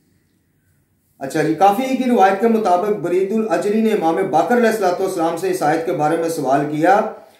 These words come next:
कि जिन्होंने कुफर इख्तियार किया है, वो कहते हैं, "इस शख्स पर अपने रब की तरफ से कोई निशानी नाजिल क्यों नहीं होती?"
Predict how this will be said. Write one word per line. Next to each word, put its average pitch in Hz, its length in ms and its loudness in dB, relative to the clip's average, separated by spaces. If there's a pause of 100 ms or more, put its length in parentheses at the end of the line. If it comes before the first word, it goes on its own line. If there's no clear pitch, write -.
(260)
कि 170 140 -6
जिन्होंने 196 360 0
कुफर 202 360 0
इख्तियार 165 360 2
किया 170 280 0
है, 190 220 2
वो 190 100 -2
कहते 170 340 -2
हैं, 190 140 -4
"इस 190 120 -6
शख्स 185 220 -6
पर 190 160 -2
अपने 175 240 -2
रब 151 240 -2
की 180 60 -2
तरफ 175 260 -2
से 190 120 -4
कोई 185 180 0
निशानी 160 420 -2
नाजिल 185 420 0
क्यों 269 160 2
नहीं 285 180 4
होती?" 135 400 -2